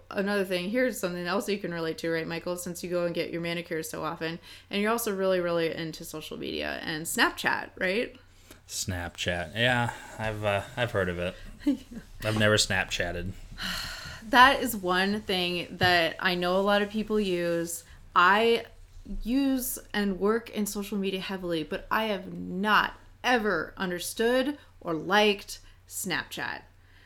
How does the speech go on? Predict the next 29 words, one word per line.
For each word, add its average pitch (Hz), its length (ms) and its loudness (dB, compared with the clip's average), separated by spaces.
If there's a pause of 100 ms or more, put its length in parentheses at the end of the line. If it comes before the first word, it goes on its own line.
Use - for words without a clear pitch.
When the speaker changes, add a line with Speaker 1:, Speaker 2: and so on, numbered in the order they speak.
(320)
Speaker 1:
And 202 120 2
I 196 80 2
know 214 380 4
all 196 240 2
my 202 160 2
friends 180 400 -4
use 160 220 -4
it, 156 280 -2 (580)
but 220 280 2 (180)
here, 254 380 -4
when 269 440 0 (160)
it, - 180 -10 (280)
when 262 200 -2
is 339 160 0
it 254 120 0
gonna 202 220 2
be 175 160 0
enough? 147 460 -4
Okay, 196 180 -4
so 202 140 -2
with 208 160 0
Snapchat, 240 640 2
it's 214 160 -2
kinda 320 180 0
like 262 160 0
Game 190 180 0
of 175 80 -4
Thrones. - 500 -8 (320)
Speaker 2:
Uh-huh. 98 260 -6